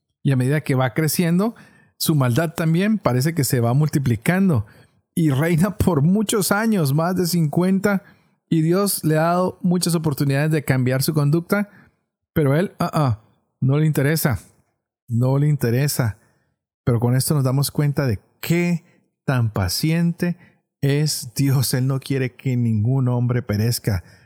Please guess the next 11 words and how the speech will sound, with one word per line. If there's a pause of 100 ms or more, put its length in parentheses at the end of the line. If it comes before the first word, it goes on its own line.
(180)
Le
tuvo
más
de
cincuenta
años
de
paciencia (400)
y
este
hombre